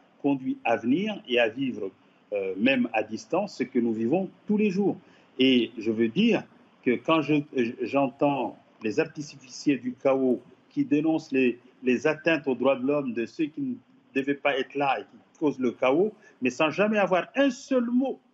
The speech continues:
un seul mot sur, euh, la, la, la détresse des Mahorais et que votre correspondant l'a dit,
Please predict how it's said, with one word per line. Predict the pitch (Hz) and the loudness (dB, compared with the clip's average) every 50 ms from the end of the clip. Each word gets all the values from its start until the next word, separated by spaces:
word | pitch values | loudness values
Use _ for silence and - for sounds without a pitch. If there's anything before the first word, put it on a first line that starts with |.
| _ _ _ _ _ _ | _ _ _ _ _ _
un | 214 226 220 | -2 -2 -2
seul | 208 - - 214 196 196 | -2 -2 0 0 0 0
mot | 202 214 214 131 - - _ _ _ _ _ _ | -2 -4 -4 -6 -6 -10 _ _ _ _ _ _
sur, | - - - 175 165 143 143 | -20 -8 -2 -2 0 2 2
euh, | 139 135 131 123 117 113 - - | 4 4 4 2 2 -2 -6 -6
la, | 127 131 131 127 120 117 113 107 104 101 - _ _ _ _ 120 | -2 0 2 2 2 2 0 -2 -6 -8 -14 _ _ _ _ -4
la, | 123 117 117 113 110 107 110 107 101 - 107 110 110 113 113 | -2 0 0 0 -2 -2 -6 -8 -10 -12 -14 -12 -12 -12 -4
la | 113 117 117 | -2 -2 -2
détresse | 113 - 180 175 175 180 208 196 - - - - - - - _ _ _ _ - | 0 0 0 -2 0 0 -2 -2 -2 -4 -12 -20 -20 -20 -20 _ _ _ _ -2
des | 127 123 | -2 0
Mahorais | 120 131 131 131 127 156 156 131 117 | 2 2 2 2 2 2 0 0 -2
et | - | -4
que | - - 113 | -4 -6 -6
votre | 101 117 117 - _ _ _ | -6 -6 -10 -12 _ _ _
correspondant | 127 127 123 - - 123 117 117 | -2 -2 -2 -2 -4 -2 -2 0
l'a | 110 104 110 107 | 0 0 0 0
dit, | 151 196 220 220 | 0 -2 -2 -2